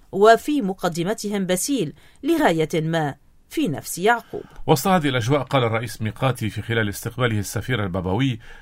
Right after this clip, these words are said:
Speaker 2: باولو بورجيا أنه يعول على جهود الفاتيكان بما له من سلطة معنوية وعلاقات مع الأطراف كافة للدفع باتجاه التوافق بين اللبنانيين وإجراء الانتخابات الرئاسية.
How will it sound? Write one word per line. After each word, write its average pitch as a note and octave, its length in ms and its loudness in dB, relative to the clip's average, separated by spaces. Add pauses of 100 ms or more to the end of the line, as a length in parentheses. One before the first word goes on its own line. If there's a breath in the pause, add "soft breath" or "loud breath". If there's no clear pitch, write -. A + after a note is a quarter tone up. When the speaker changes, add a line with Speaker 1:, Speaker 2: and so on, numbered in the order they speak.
(280 loud breath)
Speaker 2:
باولو C#3 460 4
بورجيا G2+ 460 0
أنه F#2+ 320 0
يعول C3 300 2
على G2 220 0
جهود A2 260 -2
الفاتيكان G#2+ 580 -2
بما G#2 200 -2
له A2 200 0
من G2 140 -2
سلطة C3 460 -2
معنوية G2 480 0
وعلاقات F#2+ 640 0
مع G2 100 0
الأطراف A2 400 -4
كافة G#2+ 560 -2 (380 loud breath)
للدفع B2 380 -2
باتجاه A2 420 -2
التوافق A#2+ 680 -2
بين A2 160 2
اللبنانيين F#2+ 520 -2
وإجراء G2+ 380 -4
الانتخابات B2+ 480 -2
الرئاسية. G#2 560 -4